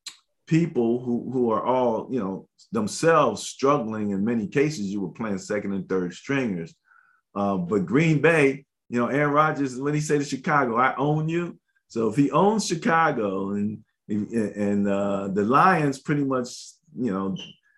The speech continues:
actually they beat Green Bay in the last game, but that was, uh, one of those last game anomalies. You know, nobody expected, would expect the Lions normally to beat Green Bay if that wasn't the situation. So Green Bay kinda has a lock on that,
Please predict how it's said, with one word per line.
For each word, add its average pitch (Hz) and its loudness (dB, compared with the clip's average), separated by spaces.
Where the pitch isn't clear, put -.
actually 185 0
they 165 2
beat 180 2
Green 131 0
Bay 123 0
in 113 -2
the 110 -6
last 110 -4
game, 123 0
but 101 -2
that 113 0
was, 101 -2
uh, 92 -6
one 98 -2
of 101 0
those 90 -2
last 95 -2
game 95 -4
anomalies. 87 -6
You 95 -2
know, 85 -6
nobody 101 -2
expected, 92 -4
would 95 -2
expect 87 -6
the 95 -4
Lions 90 -2
normally 90 -4
to 85 -6
beat 82 -4
Green 87 -6
Bay 82 -6
if - -14
that 87 -6
wasn't 80 -10
the 76 -14
situation. 80 -10
So 127 2
Green 202 4
Bay 220 0
kinda 190 0
has 185 2
a 156 -2
lock 156 2
on 151 -4
that, 147 -4